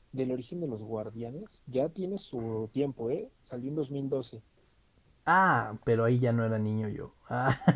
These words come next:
Speaker 1: Ah, no, no, no.
Speaker 2: <laughs> tristemente.
Speaker 1: No, ya no éramos niños. De hecho, yo ya tenía dieciocho.
Speaker 2: Ajá.
Speaker 1: <laughs>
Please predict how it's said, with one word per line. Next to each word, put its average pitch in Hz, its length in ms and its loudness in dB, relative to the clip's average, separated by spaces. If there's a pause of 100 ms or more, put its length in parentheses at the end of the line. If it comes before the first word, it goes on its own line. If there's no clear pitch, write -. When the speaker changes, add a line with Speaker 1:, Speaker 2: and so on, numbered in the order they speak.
(160)
Speaker 1:
Ah, 147 420 4
no, - 0 -
no, 185 180 8
no. - 0 -
Speaker 2:
<laughs> - 0 -
tristemente. 180 720 6 (760)
Speaker 1:
No, 220 140 6
ya 233 160 6
no 214 220 4
éramos 185 360 4
niños. 175 280 -4
De 156 100 2
hecho, 156 200 -2
yo 147 180 2
ya 147 160 0
tenía 127 380 -6
dieciocho. 127 480 -10 (220)
Speaker 2:
Ajá. 120 500 -2
Speaker 1:
<laughs> - 40 -20